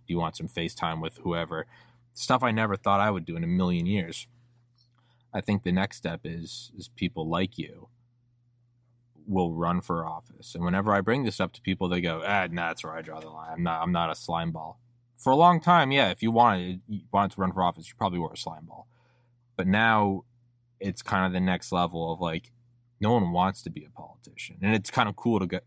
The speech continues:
it's, it's cool to say, "Dude, no, I don't wanna do that." But now you're, that's why I think you're seeing so many military guys, Joe Kent in Washington State, Mike Durant, the Black Hawk Down pilot in Alabama. Mike Durant's got, like, a wildly successful business. He doesn't need to step away from that,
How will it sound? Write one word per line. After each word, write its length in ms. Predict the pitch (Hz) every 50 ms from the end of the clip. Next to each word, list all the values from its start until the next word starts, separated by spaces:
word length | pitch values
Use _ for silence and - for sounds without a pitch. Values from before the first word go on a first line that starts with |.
| _
it's, 140 | - - - - _
it's 140 | - 110 -
cool 240 | - - 202 190 170
to 80 | 131
say, 300 | 107 - 110 101 95 90 -
"Dude, 220 | - 90 82 85 92
no, 100 | 87 80
I 80 | 80
don't 140 | 82 85 80
wanna 160 | 80 78 78
do 180 | 78 82 80 80
that." 240 | 80 80 80 80 80 _ _ _ _ _ _ _ _ _ _ _
But 120 | 101 95
now 140 | 104 110 113
you're, 180 | 117 113 110 110
that's 220 | 104 101 98 -
why 120 | 110 104
I 40 | 101
think 160 | 98 - 104 98
you're 80 | 98
seeing 220 | - - 104 98 92
so 160 | - - 98
many 200 | 95 98 98 95
military 440 | 95 101 104 104 95 - 98 87 87
guys, 280 | 85 85 80 - - - - - _
Joe 200 | - - 95 95
Kent 220 | - - 104 98 87
in 60 | 87
Washington 380 | 87 90 90 - 95 87 82 -
State, 320 | - - 98 95 87 82
Mike 240 | 85 87 90 90 -
Durant, 320 | - 87 92 95 92 90
the 60 | - -
Black 220 | - 90 90 -
Hawk 200 | - 85 85 - -
Down 200 | 90 90 92 90
pilot 300 | - 87 82 82 82 82
in 60 | 87
Alabama. 540 | 85 85 85 85 85 92 92 90 87 82 - - _ _ _ _ _ _ _ _ _ _ _ _ _ _ _ _ _
Mike 140 | - 131 -
Durant's 260 | - 185 196 190 -
got, 140 | - 156 131
like, 120 | 113 107 -
a 60 | 92
wildly 520 | 87 87 85 98 117 143 143 123 110 107
successful 520 | 104 - - - - - 127 120 - - -
business. 640 | - - 127 123 - - - - - - - - - -
He 60 | 104
doesn't 180 | 127 151 180
need 120 | 165 107 -
to 60 | -
step 280 | - - - - - -
away 160 | 85 85 87
from 180 | - - 92
that, 220 | 92 101 104 110